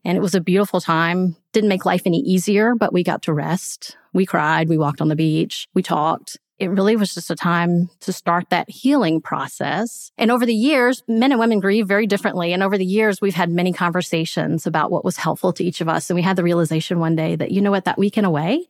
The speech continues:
rated in the top three most helpful things to both of us in processing our grief. And so we said, "You know what, we want to do this for other people." We felt like we'd come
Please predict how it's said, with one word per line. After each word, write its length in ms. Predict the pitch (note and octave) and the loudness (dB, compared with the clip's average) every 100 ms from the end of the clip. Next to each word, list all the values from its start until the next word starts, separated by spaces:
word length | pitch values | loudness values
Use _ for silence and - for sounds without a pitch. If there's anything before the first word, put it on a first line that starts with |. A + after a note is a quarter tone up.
| - | -4
rated 340 | G3 G#3+ A3 | 0 2 2
in 80 | G3 | 2
the 120 | E3+ | 0
top 360 | - A3+ B3+ - | -4 -6 -6 -4
three 320 | A#3+ A#3+ G#3 | 0 2 2
most 320 | F#3 G3+ - | 2 0 -2
helpful 540 | - - A#3 - A#3 G#3+ | -10 -4 -4 0 0 0
things 840 | - C4 C4+ F3+ A#3 D#4 - - | 2 2 2 2 2 2 -2 -6
to 80 | - | -2
both 300 | F3+ G3+ F4 | 2 2 2
of 100 | A#3 | 0
us 340 | - - - - | -2 -6 -8 -4
in 120 | F3+ | -2
processing 520 | F#3+ E3+ E3 - F3 | 0 0 -2 -2 -2
our 100 | E3+ | -2
grief. 360 | F3+ E3 F3+ F#3+ | -2 -2 -2 -2
And 80 | |
so 140 | - F3 | -2 0
we 100 | F#3+ | 0
said, 220 | - F3+ | -2 0
"You 60 | G#3 | 2
know 100 | G#3+ | 2
what, 140 | G3 | 2
we 100 | G#3+ | 2
want 100 | F#3+ | 2
to 80 | D#3 | 2
do 100 | D#3+ | 0
this 200 | E3 - | -2 -4
for 120 | - | -6
other 180 | F#3 - | -6 -6
people." 380 | - - - - | -6 -6 -6 -4
We 120 | F3+ | -2
felt 200 | F3 - | 0 0
like 140 | F3+ F#3 | -2 -2
we'd 140 | E3+ | -2
come 320 | F#3+ F#3 F3+ | 0 0 0